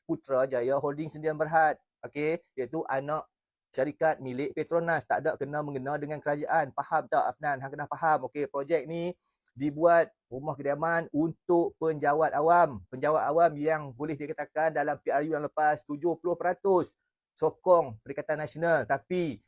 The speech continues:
kerajaan Madani ni tak kisah. Dia buat juga kebaikan, buat juga, uh,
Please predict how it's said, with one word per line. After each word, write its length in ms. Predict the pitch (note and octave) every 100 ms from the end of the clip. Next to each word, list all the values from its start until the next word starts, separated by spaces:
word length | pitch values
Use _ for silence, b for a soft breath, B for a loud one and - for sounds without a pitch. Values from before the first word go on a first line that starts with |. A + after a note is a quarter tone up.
| _
kerajaan 320 | C3+ C#3 D#3
Madani 400 | D#3 C#3+ D#3+ E3 E3
ni 100 | D3+ A2+
tak 240 | F3 E3 F3+
kisah. 320 | - G3+ D3 C#3+
Dia 80 | D#3+
buat 320 | D#3+ G3 D3
juga 240 | F#3 D#3
kebaikan, 560 | E3+ E3 - F3 D3+ A#2
buat 240 | C3+ E3+ D#3
juga, 320 | D#3 F3+ F3 - _ _ _
uh, 240 | C3 C#3